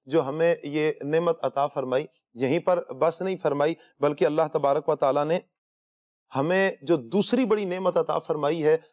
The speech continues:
وہ نبی پاک علیہ الصلوۃ والسلام کا صدقہ اللہ تعالیٰ نے ہمیں ایمان کی دولت سے سرفراز فرمایا۔ وگرنہ اس دنیا میں، اس دھرتی میں رہنے والے تو اربوں انسان ہیں، لیکن ان کو ایمان نصیب نہیں ہے۔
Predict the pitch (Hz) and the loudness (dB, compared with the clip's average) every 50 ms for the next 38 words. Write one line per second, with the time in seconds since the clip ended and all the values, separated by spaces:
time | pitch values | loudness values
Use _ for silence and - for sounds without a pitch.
0 | _ - 143 180 190 170 151 143 147 156 196 202 185 160 - 156 156 170 185 180 | _ -4 0 0 2 2 2 0 0 0 0 -2 -2 -2 0 0 0 0 0 0
1 | 185 165 165 170 - - 147 139 147 147 - 170 156 - - 135 135 139 160 175 | 0 -2 -2 -2 -2 -2 0 0 0 -2 -2 -4 -4 -2 0 0 0 0 0 -2
2 | 170 - 180 170 - - - 160 143 151 151 - 190 196 - - 139 151 156 165 | -4 -2 -4 -4 -2 -2 -2 -2 -2 -2 0 0 0 0 0 -2 -4 0 0 0
3 | 170 170 151 143 143 151 160 175 175 160 135 135 147 170 190 185 - - _ _ | 0 2 0 0 0 0 -2 -2 -4 -4 -4 -4 -2 -2 -2 -2 -4 -12 _ _
4 | - 185 185 170 147 139 147 170 196 214 196 - 202 156 170 160 156 151 - - | -4 -2 0 0 0 0 0 0 0 0 -2 -4 0 2 2 4 2 2 -2 -4
5 | 147 - 156 131 123 - 127 120 117 113 - - 120 113 113 107 107 107 - - | -6 -2 -2 -2 0 0 0 0 0 0 -2 -4 -4 -2 0 0 0 -2 -4 -8
6 | - - _ - 131 131 127 151 151 170 190 208 196 196 - 139 135 151 156 156 | -20 -18 _ -2 -2 0 2 0 0 0 -2 -2 -4 -6 -8 -6 -4 -4 -2 0
7 | 165 175 190 190 190 196 196 - - 165 147 - 165 - - _ _ _ _ _ | 0 0 0 0 0 -2 -2 -2 -4 -6 -6 -6 -6 -8 -10 _ _ _ _ _
8 | - 135 143 147 143 - 214 202 208 185 170 180 202 202 202 170 165 160 180 196 | -4 -2 -2 -2 0 -2 -2 0 2 2 2 2 0 0 0 0 0 0 0 -2
9 | - - 240 196 - _ _ _ _ _ _ - 170 185 180 170 254 262 247 220 | -2 -2 -2 -2 -4 _ _ _ _ _ _ -2 -2 0 0 2 2 2 2 2
10 | 165 - 165 147 147 147 131 127 120 113 _ _ _ _ _ _ _ _ _ _ | 0 0 0 0 0 0 -2 -2 -4 -4 _ _ _ _ _ _ _ _ _ _
11 | _ _ _ - - - - 131 160 156 170 190 190 - 196 190 202 - - - | _ _ _ -20 -16 -8 -2 0 0 0 0 0 -2 0 0 0 0 2 2 2
12 | - - - 180 165 135 127 143 180 202 190 165 - - - 147 139 139 131 123 | 2 2 0 -4 -2 -2 0 -2 -2 -2 -2 -4 -4 -4 -6 -6 -4 -2 -2 -2
13 | 123 131 120 113 | -2 -2 -2 -4